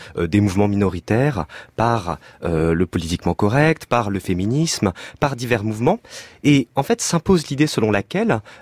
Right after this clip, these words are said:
euh, la liberté d'expression serait une sorte de forteresse assiégée, euh, une sorte de symbole de l'Occident aussi, euh, sym-, euh, forteresse assiégée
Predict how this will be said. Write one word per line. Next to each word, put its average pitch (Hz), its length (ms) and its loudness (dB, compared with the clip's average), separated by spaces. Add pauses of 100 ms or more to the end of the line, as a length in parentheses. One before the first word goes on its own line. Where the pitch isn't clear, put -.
euh, 110 200 6
la 117 140 2
liberté 139 360 -2
d'expression 139 500 -2
serait 151 440 0 (540)
une 127 100 2
sorte 170 200 0
de 113 100 2
forteresse 156 540 0
assiégée, 123 520 2 (360)
euh, 80 720 -2 (100)
une 107 120 0
sorte - 180 -6
de 90 80 2
symbole 139 380 2
de 101 80 -2
l'Occident 95 400 -2
aussi, 156 400 -2 (340)
euh, 95 140 -2 (400)
sym-, 139 340 0
euh, 113 80 4
forteresse 143 500 0
assiégée 123 520 2